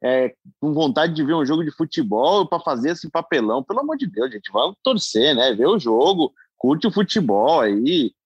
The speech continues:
vê o Palmeiras ganhando, ou o Grêmio, vê o Grêmio perder, tudo bem, faz, é do jogo, né?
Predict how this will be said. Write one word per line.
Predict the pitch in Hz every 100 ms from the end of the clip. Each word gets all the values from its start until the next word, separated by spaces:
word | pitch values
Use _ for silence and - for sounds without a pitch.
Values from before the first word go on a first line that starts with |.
| -
vê | 123
o | 147
Palmeiras | 196 139 160 165
ganhando, | 147 151 107 104 143 165 131
ou |
o | 123
Grêmio, | 120 170 139
vê | 101
o | 156
Grêmio | 165 147 180
perder, | 202 190 101 104 143 127
tudo | 151 226
bem, | 123 123 143
faz, | 135 143
é | 117
do | 131 196
jogo, | 131 131 175 123
né? | 135